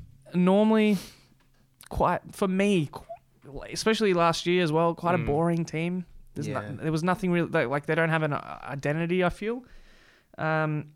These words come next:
Speaker 1: but then, you know, Juve still win. Not at their best,
Speaker 2: Not at their
Speaker 1: but they get
Speaker 2: best.
Speaker 1: the three
Speaker 2: That's,
Speaker 1: points.
Speaker 2: that's what good teams do.
Speaker 1: Ronaldo played well.
Speaker 2: I thought he was good.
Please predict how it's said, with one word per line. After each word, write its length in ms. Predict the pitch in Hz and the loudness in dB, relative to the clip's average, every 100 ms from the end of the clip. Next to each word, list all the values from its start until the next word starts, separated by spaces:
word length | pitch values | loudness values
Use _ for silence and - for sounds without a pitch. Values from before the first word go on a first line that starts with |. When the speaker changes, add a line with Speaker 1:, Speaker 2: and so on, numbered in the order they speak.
| _ _ _ | _ _ _
Speaker 1:
but 160 | - 147 | -6 -4
then, 440 | 156 156 147 143 139 _ _ _ _ | -2 -2 0 -2 -6 _ _ _ _
you 140 | 143 139 | -8 -4
know, 220 | 139 147 147 _ _ _ _ - - | -4 -6 -10 _ _ _ _ -20 -10
Juve 320 | 147 147 139 | -6 -4 -6
still 240 | - 135 | -8 -8
win. 300 | 131 143 147 143 - _ - - _ _ | -6 -6 -6 -8 -16 _ -20 -20 _ _
Not 200 | - 147 | -2 0
at 100 | 143 | 2
their 120 | 131 127 | 2 0
best, 500 | 135 147 - - - _ _ _ | 2 0 -2 -8 -12 _ _ _
Speaker 2:
Not 140 | - 131 | -8 -8
at 80 | 113 | -6
their 80 | 104 | -2
Speaker 1:
but 160 | 143 | 0
they 100 | 143 | 0
get 100 | 135 | 0
Speaker 2:
best. 80 | 131 | -2
Speaker 1:
the 60 | 127 | -4
three 220 | - 135 | -4 -4
Speaker 2:
That's, 80 | - | -2
Speaker 1:
points. 300 | 139 131 - | -4 -4 -6
Speaker 2:
that's 180 | - - | -10 -10
what 140 | 160 | -10
good 140 | 147 139 | -10 -8
teams 300 | 135 127 - | -8 -8 -8
do. 260 | 117 120 | -6 -6
Speaker 1:
Ronaldo 800 | 139 156 160 180 208 208 214 220 214 _ _ - - | 0 0 2 4 2 2 2 2 -2 _ _ -20 -18
played 320 | - 180 175 | -4 2 2
well. 360 | 139 151 220 294 - _ _ | 4 4 2 0 -10 _ _
Speaker 2:
I 80 | - | -16
thought 180 | - 175 | -6 -4
he 40 | |
was 120 | 151 127 | -4 -6
good. 300 | 123 120 | -8 -8